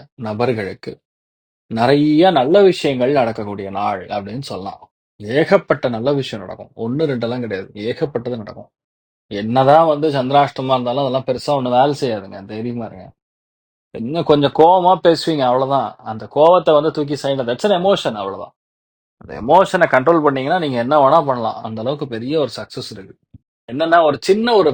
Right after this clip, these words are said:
வேகம் இருக்கிறதுனால கொஞ்சம் புரிதல் கம்மியா இருக்கும். அதனால கொஞ்சம் நம்ம இதை மட்டும் பார்த்துக்கிட்டா போறோம். மத்தபடி எந்த பாதிப்பும் கிடையாது, நல்லா இருக்கும். வண்டி வாகனங்களுக்கு சில செலவு பண்ணுவீங்க, அதை மட்டும்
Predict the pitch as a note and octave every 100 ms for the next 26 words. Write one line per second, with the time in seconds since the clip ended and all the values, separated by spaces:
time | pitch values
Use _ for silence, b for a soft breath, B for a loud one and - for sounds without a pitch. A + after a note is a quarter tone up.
0 | C#3 F#3+ G3 D#3 C3+ C3+ A#2+ A#2+ C3 A#2+
1 | G#2+ A#2+ _ _ _ _ - C#3 C#3 F#3+
2 | G#3 A3 F3+ B2+ A#2 G2+ F#2 - - _
3 | _ _ - C3 D#3 C3+ E3+ E3 D3+ B2
4 | A2+ A2 A#2+ C#3 C3+ B2 A#2 A2 G2+ F#2+
5 | G2 G#2 - A#2+ C3 A2+ C3+ C3 A#2+ C3+
6 | B2+ A#2 A2 C3+ D3 G#2+ A#2+ A2 D#3 F#3+
7 | B2 C3 E3+ A#3+ G#3 D#3+ D3+ C3+ B2 B2+
8 | F#3 A#2 B2+ C#3 D#3 F3+ B2+ G2+ F#2 F#2+
9 | _ _ _ _ _ _ _ _ _ _
10 | _ - B2 A#2 G#2+ D3